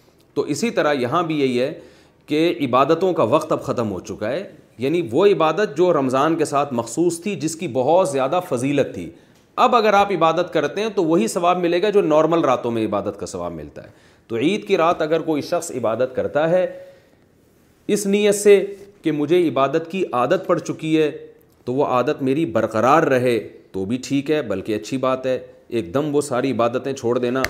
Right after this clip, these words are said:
مناسب نہیں ہے۔ تو اس نیت سے اگر کوئی عید کی رات کو، عید الفطر کی رات کو عبادت کر رہا ہے کہ مجھے عادت پڑ چکی ہے تو وہ میں عید کی رات اور عید کے بعد کنٹینیو رکھنا چاہتا ہوں، پھر تو ٹھیک ہے۔ یا نارملی کسی کا پہلے سے مع-، معمول تھا تہجد پڑھنے کا،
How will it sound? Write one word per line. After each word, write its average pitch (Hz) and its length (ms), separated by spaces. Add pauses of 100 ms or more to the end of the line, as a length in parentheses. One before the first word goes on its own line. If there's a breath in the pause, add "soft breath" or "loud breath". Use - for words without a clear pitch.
(120)
مناسب 92 420
نہیں 131 240
ہے۔ 127 100 (280 loud breath)
تو - 120
اس 202 180
نیت 208 240
سے 208 140
اگر 175 180
کوئی 165 200
عید 156 140
کی 156 140
رات 131 260
کو، 135 140
عید 120 300
الفطر 143 340
کی 151 140
رات 120 220
کو 131 60
عبادت 110 360
کر 104 120
رہا 117 80
ہے 139 60
کہ 165 60
مجھے 160 180
عادت 156 280
پڑ 143 100
چکی 147 300
ہے 156 60
تو 160 120
وہ 147 100
میں 143 120
عید 131 420
کی 127 120
رات 117 260
اور 123 80
عید 117 160
کے 123 100
بعد 110 240
کنٹینیو 127 440
رکھنا 113 200
چاہتا 101 260
ہوں، 135 60
پھر 135 140
تو 135 120
ٹھیک 123 300
ہے۔ 113 160 (320 loud breath)
یا 202 140
نارملی 165 640
کسی 196 200
کا 190 80
پہلے 160 320
سے 185 120
مع-، 170 260
معمول 151 500
تھا 156 160
تہجد 131 480
پڑھنے 123 300
کا، 120 180